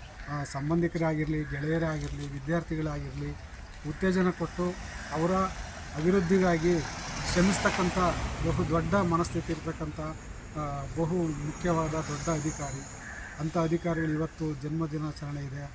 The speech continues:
ತುಂಬ ಸಂತೋಷ ಆಗ್ತಾಯಿದೆ. ಅವರು, ಆ, ಚಿಕ್ಕಮಗಳೂರಿನಲ್ಲಿ ಸಾವಿರದ ಒಂಬೈನೂರ ಎಂಬತ್ನಾಲ್ಕರಲ್ಲಿ ಅವರು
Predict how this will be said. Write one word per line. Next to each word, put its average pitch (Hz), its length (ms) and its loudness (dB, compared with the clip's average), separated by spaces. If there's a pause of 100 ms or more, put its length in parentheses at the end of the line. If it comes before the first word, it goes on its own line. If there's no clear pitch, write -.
(160)
ತುಂಬ 160 200 -2
ಸಂತೋಷ 160 480 -4
ಆಗ್ತಾಯಿದೆ. 135 480 -8 (520)
ಅವರು, 160 360 2 (520)
ಆ, 147 440 -4 (140)
ಚಿಕ್ಕಮಗಳೂರಿನಲ್ಲಿ 175 840 4 (360)
ಸಾವಿರದ 165 380 2
ಒಂಬೈನೂರ 175 680 4
ಎಂಬತ್ನಾಲ್ಕರಲ್ಲಿ 165 1160 2 (420)
ಅವರು 160 240 0